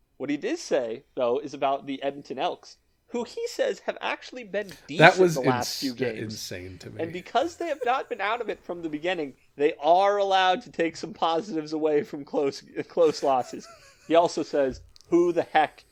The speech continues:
Speaker 1: is Walter Fletcher?" Well, that is the Elks running back in James Wilder Junior's absence. Um, and Tyler, he's coming to my side. The good loss. It's a thing.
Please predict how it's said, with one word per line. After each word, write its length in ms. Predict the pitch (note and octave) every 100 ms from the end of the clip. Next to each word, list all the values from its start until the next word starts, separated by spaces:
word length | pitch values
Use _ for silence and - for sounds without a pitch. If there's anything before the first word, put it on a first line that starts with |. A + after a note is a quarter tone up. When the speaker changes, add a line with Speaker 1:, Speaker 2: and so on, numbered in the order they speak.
| _
Speaker 1:
is 140 | B2+ A#2+
Walter 380 | C3 C3+ C3
Fletcher?" 440 | A2 C3 A#2+ - B2 _ _ -
Well, 80 |
that 160 | A#2+ F3
is 280 | D3 C3 B2
the 180 | C3 B2
Elks 320 | C3 B2 -
running 300 | D3 D3 A2+
back 280 | A2 A#2 _
in 160 | C3 A#2
James 300 | G#2+ B2 A2+
Wilder 240 | B2 A2 A2
Junior's 380 | B2 A#2 A2 -
absence. 500 | C3 C3 - B2 - _ _ _ _ -
Um, 320 | A#2 A2 A2+ _ _ -
and 220 | D3 C3+
Tyler, 540 | - E3+ F#3 D3 A2+ - _ _ _ _ _ _ _ _
he's 240 | C#3+ D3
coming 280 | - D#3 D3+
to 60 |
my 200 | C#3 C3+
side. 480 | B2+ - B2 G2+ F2+ -
The 140 | C3+
good 240 | B2+ C#3+
loss. 540 | C3 B2+ G2 - - - _ _ _ _ _ _ _ _ -
It's 160 | A#2+
a 60 | B2+
thing. 220 | C#3 G#2